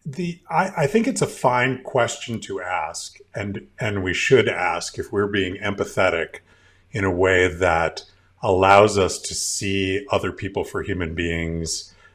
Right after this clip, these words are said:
of value, that allows us to try to understand a little bit about how they think.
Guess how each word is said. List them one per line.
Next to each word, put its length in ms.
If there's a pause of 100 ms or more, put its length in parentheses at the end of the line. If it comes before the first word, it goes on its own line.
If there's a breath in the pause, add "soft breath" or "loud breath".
of 240
value, 680 (340 soft breath)
that 100
allows 340
us 140
to 120
try 280
to 120
understand 640
a 40
little 280
bit 180
about 280
how 140
they 160
think. 500